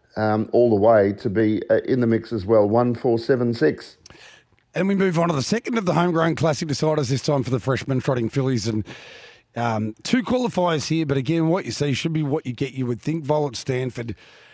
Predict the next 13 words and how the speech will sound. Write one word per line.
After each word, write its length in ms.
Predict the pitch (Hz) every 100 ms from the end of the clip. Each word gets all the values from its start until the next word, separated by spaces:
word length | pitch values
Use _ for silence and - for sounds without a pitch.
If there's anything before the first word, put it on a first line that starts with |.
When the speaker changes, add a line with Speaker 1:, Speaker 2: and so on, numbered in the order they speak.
| _ _ -
Speaker 2:
um, 680 | 110 110 110 110 104 104 117 123
was 380 | 135 135 135
very, 320 | 104 98 165 151
very 220 | 143 131
good 160 | 127
for 80 | 113
Nathan 400 | 127 127 120 120
Jack. 500 | 101 135 127 131 - - - - _
Train 220 | - 156 135
and 100 | 123
driver 380 | 139 139 131
on 320 | 147 139 135 127
debut, 800 | 131 127 113 151 156 156 147